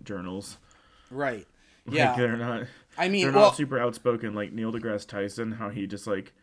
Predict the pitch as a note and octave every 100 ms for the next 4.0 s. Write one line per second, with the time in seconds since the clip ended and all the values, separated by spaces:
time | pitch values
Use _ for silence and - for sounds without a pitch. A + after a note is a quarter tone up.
0 | _ _ _ - A2+ A2 G#2 G2 G#2+ G#2
1 | G2+ G#2 G2+ - A2+ G#2 G2+ G2 G2+ A2
2 | A2 G#2 A#2 A2+ B2+ A#2+ A2+ A2 A#2 A2
3 | - G#2 A2 F2 G2+ G2 G2+ G2 -